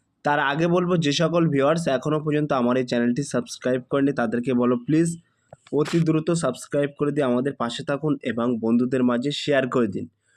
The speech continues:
চলুন বিস্তারিত তথ্য জেনে নেওয়া যাক। প্রিয় ভিউয়ার্স, এখানে কিন্তু তোমাদেরকে বলা হয়েছে রেলওয়ে টিকিট সেলার ভ্যাকান্সি দু হাজার চব্বিশ, রাজ্যে চাকরির প্রার্থীদের জন্য ভালো একটি খবর।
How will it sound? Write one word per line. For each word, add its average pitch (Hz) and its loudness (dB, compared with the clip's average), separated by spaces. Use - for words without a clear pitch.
চলুন 175 4
বিস্তারিত 151 0
তথ্য 147 -2
জেনে 120 0
নেওয়া 120 4
যাক। 104 -2
প্রিয় 190 4
ভিউয়ার্স, 165 4
এখানে 160 2
কিন্তু 170 2
তোমাদেরকে 147 0
বলা 117 2
হয়েছে 139 0
রেলওয়ে 131 2
টিকিট 165 -2
সেলার 123 0
ভ্যাকান্সি 139 -2
দু 131 0
হাজার 127 2
চব্বিশ, 120 -2
রাজ্যে 131 0
চাকরির 165 -2
প্রার্থীদের 131 -2
জন্য 135 2
ভালো 123 -2
একটি - -6
খবর। 123 -2